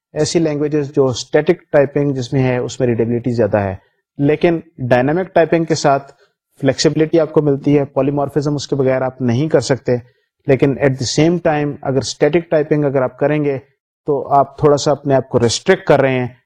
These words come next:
لیکن غلطی کرنے کے چانسز کم ہو جاتے ہیں، اور وہ اس point of view سے یہ ایک بہتر لینگویج ڈیزائن ہے۔ لیکن at the same time جو اسکرپٹنگ لینگویجز جو ہم نے دیکھی تھیں اس میں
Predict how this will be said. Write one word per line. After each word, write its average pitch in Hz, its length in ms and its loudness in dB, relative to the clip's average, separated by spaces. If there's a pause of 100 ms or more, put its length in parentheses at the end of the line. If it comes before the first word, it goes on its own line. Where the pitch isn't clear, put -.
(120)
لیکن 135 260 0
غلطی 127 340 -2
کرنے 131 300 2
کے 131 120 -2
چانسز 120 480 -2 (220)
کم 147 220 0
ہو 135 120 -4
جاتے 131 300 -2
ہیں، 127 140 -2 (360)
اور 139 160 -2
وہ 131 380 -2
اس 165 80 0 (400)
point 131 180 0
of 127 160 -2
view 131 80 0
سے 131 200 -2
یہ 123 320 -2
ایک 123 280 -2
بہتر 135 500 2 (480)
لینگویج 127 600 -2 (160)
ڈیزائن 110 360 0
ہے۔ 98 100 -6 (500)
لیکن 147 220 0
at 151 180 2
the 139 180 -2 (100)
same 202 140 0 (100)
time 151 120 0
جو 147 140 -6
اسکرپٹنگ 165 520 2
لینگویجز 156 440 -2
جو 143 80 0
ہم 123 80 0
نے 120 80 -2
دیکھی 113 280 -2
تھیں 120 180 -2 (140)
اس - 320 -2
میں 170 260 2